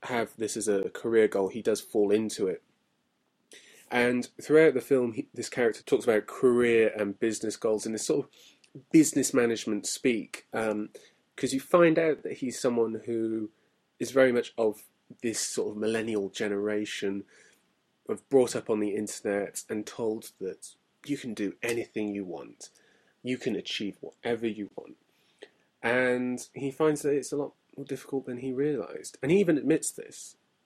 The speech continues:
Um, and so he starts filming these tragic events, whether they're,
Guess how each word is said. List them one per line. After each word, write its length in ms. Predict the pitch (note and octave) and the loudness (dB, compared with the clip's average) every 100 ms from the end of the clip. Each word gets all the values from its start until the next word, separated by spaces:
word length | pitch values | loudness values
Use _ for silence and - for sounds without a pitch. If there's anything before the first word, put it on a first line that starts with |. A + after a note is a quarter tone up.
| - | -8
Um, 380 | A2+ G#2+ G#2+ _ _ _ _ _ _ _ _ _ - - - _ - | -4 -4 -6 _ _ _ _ _ _ _ _ _ -20 -20 -20 _ -6
and 180 | B2 A#2 | -4 -2
so 260 | C3 A#2+ A#2 | 0 0 0
he 180 | B2 | -2
starts 500 | A#2 - C#3+ - - _ | -6 -2 -2 -2 -8 _
filming 600 | - A#2 A2 G#2+ A2 G#2+ - | 0 0 2 -2 -2 -8 -8
these 340 | G2 G2+ - _ _ _ _ _ _ _ _ _ _ _ _ _ _ _ _ _ _ _ _ _ _ _ _ _ _ _ | -8 -8 -14 _ _ _ _ _ _ _ _ _ _ _ _ _ _ _ _ _ _ _ _ _ _ _ _ _ _ _
tragic 400 | - F#2+ F#2 A#2 | -10 -10 -8 -10
events, 420 | - F#2 A2 - | -6 -6 -6 -8
whether 200 | G#2+ G#2 | -6 -2
they're, 300 | G2+ G2 G2 | 0 0 -2